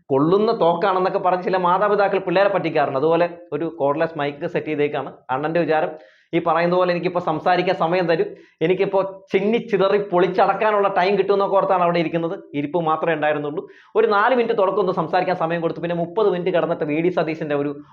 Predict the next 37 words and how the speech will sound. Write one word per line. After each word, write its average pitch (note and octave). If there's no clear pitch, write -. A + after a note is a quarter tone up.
വൺ G#3
മാൻ A#3
ഷോ -
ആയിരുന്നു. D3
വൺ F#3+
മാൻ C4
ഷോ B3+
എന്ന് B3
പറഞ്ഞാൽ G#3
പോരാ, F#3
നന്നായി E3+
മേടിച്ച് C#3+
കൂട്ടിയിട്ടുണ്ട്. A#2+
പിന്നെ F#3
ഈ E3
സീറ്റ് A#3
വിഭജനവുമായി G#3
ബന്ധപ്പെട്ട്, D3
അതായത് C3+
ലോക്സഭാ E3
തെരഞ്ഞെടുപ്പ് F3
അടുക്കുകയാണല്ലോ, A#2
അതുമായി F#3
ബന്ധപ്പെട്ട് F#3
ലീഗായിട്ട് A#3+
ചെറിയ, G3
ചെറിയ F3+
തർക്കമുണ്ടല്ലോ E3+
എന്ന് D3+
ചോദിച്ചപ്പോ C#3+
സതീശൻ E3+
കിടന്ന് D3+
ഉരുണ്ട് D#3
മറയുകയാണ്. C#3
എന്നിട്ട് C#3+
സതീശൻ E3
പറയാണ്, D3